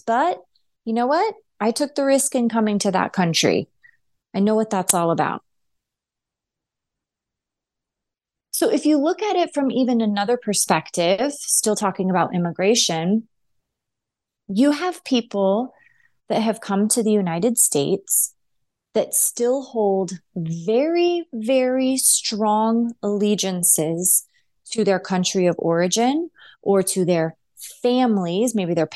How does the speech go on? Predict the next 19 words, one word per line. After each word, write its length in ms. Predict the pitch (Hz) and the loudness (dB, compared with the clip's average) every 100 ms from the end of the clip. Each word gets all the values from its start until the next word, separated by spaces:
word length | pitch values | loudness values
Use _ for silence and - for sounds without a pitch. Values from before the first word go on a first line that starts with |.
| - 175 | -8 -4
parents' 400 | 170 185 202 185 | 0 2 2 2
or 40 | |
their 160 | 170 156 | 0 0
grandparents' 840 | 170 165 180 220 208 190 160 - | -2 0 2 2 2 -2 0 -2
countries 500 | - 160 - 165 151 | -2 -2 0 2 0
of 80 | 151 | -2
origin. 800 | - 156 - - - 131 175 208 _ _ _ _ _ _ _ _ _ _ _ _ _ - | 0 2 2 0 -2 0 0 -2 _ _ _ _ _ _ _ _ _ _ _ _ _ -2
And 180 | 247 254 | 2 4
those 340 | 294 381 403 | 4 2 0
countries 760 | - 320 294 - 311 302 294 277 | -4 -4 -2 0 2 2 0 0
might 340 | 254 240 220 - _ _ | 0 0 -2 -6 _ _
always 800 | 240 277 302 311 302 302 302 - | -4 0 2 2 0 0 -2 -4
feel 880 | - - - 254 262 254 254 247 - | -8 -8 -2 0 2 2 0 -2 -4
a 120 | 214 208 | -2 0
little 760 | 208 214 220 233 240 233 196 - | 0 2 2 2 0 -2 -4 -4
bit 340 | 214 202 - - - - - | 0 0 -2 -14 -18 -16 0
hot. 460 | 165 - - - - - - _ _ _ | 0 0 -2 -2 -2 -16 -20 _ _ _
There 80 | 254 | 0
might 240 | 311 415 | 2 0